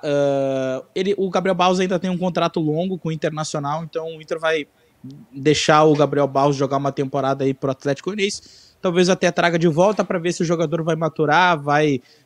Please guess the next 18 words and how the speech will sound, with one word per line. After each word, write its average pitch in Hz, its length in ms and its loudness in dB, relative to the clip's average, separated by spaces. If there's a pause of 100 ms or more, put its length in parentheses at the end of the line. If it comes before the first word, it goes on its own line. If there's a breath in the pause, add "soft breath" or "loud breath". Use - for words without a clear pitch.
vai 156 240 4
evoluir 156 480 4
lá 170 120 -2
no 160 60 -6
Atlético 156 460 -6
Goianiense, 156 360 0
até 170 140 -2
porque 170 260 -4
aqui 160 260 0
ele 160 100 0
não 165 160 -2
teria 156 200 2
oportunidade 151 720 -2 (360)
com 175 180 2
o 170 40 -4
técnico 165 760 0
Eduardo 160 440 0
Cudê. 139 380 0